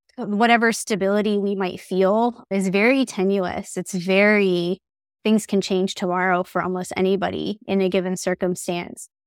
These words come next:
And I think about being aware and ready for those changes is the mentality one might need to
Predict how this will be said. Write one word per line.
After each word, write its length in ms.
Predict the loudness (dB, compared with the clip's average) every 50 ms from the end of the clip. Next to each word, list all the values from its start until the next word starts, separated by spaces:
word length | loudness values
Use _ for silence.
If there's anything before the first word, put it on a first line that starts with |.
| _ _ _ _
And 100 | 2 2
I 140 | 2 2 2
think 140 | 2 2 4
about 360 | 4 4 4 4 4 2 0
being 360 | 2 2 4 4 4 2 0 -2 _
aware 480 | 0 0 2 2 2 2 2 2 2 2
and 160 | 2 0 2
ready 280 | 0 0 0 0 -2 -2
for 160 | 0 -2 0
those 200 | 2 0 0 -2
changes 640 | -2 -4 -2 0 0 0 0 -2 -4 -6 -8 -10 -16 -8 _
is 180 | 0 0 0 0
the 140 | 0 2 2
mentality 720 | 4 2 2 0 0 -2 -2 0 0 0 0 0 0 -2 -4 -6
one 380 | -6 -4 0 2 2 2 2 2
might 240 | 2 0 0 -2
need 400 | -2 -2 -2 -2 -4 -4 -6 -8
to 560 | -10 -6 -4 -2 -2 0 -2 -2 -4 -6 -8